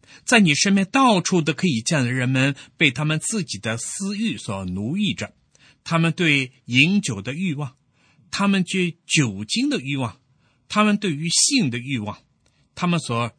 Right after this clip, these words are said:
追随的这些肉体的私欲，都会倒过来辖制他们，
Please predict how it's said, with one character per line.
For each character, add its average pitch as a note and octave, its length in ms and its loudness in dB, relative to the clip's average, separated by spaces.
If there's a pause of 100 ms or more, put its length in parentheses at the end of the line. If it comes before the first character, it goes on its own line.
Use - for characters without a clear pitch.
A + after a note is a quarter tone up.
(140)
追 G#3+ 220 -2
随 A#2 240 -6
的 C3 140 -6
这 D3 160 -6
些 C#3 300 -2 (140)
肉 F#3+ 240 0
体 A2+ 180 -14
的 A2 120 -8
私 G#3 260 -8
欲， G2+ 220 -6 (640)
都 C#4+ 160 -2
会 F#3 340 0 (160)
倒 A3 240 0
过 B2+ 200 -4
来 A#2 120 -2
辖 A2+ 400 -4
制 F#3+ 200 -6
他 G2+ 160 -10
们， G#2+ 200 -6